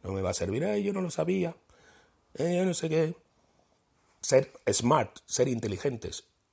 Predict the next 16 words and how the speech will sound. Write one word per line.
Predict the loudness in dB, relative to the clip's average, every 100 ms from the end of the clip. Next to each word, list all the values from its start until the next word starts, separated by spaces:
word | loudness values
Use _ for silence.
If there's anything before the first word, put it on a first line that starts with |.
| _ _ -4
Sí, | 0 0 -2
sé | -4 -2
que | -2
vivís | -2 -2 -2
de | -2
vuestro | -2 -2 -4
canal. | -4 -2 -2 -4 -12 _ _ -18 -16 -16 -18 -6
Y | -2
me | 4
da | 4
igual, | 6 4 2 -10 -8
y | -6
me | -4
parece | -4 -2 2
bien. | 2 2 -2 _ _ _ _ _
Pero | 0 2 2 -2